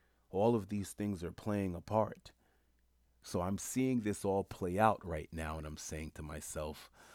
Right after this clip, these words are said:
"Ah, this is a, a slippery slope." I wanna know what you guys think about it, 'cause I'm, I'm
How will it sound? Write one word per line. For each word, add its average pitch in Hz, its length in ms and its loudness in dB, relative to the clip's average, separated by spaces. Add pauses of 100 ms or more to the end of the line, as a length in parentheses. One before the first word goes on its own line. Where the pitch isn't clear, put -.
(1120)
"Ah, 98 1200 0
this 95 200 -4
is 85 200 -2
a, 76 560 0 (260)
a - 80 -6
slippery 87 600 0
slope." - 560 -4 (1080)
I 85 40 -4
wanna 98 200 2
know 101 160 6
what 92 220 0
you 92 180 0
guys 82 560 -2 (640)
think - 440 2
about 73 420 -2
it, - 300 -16 (240)
'cause 85 240 0
I'm, 78 360 -4 (240)
I'm 76 200 -10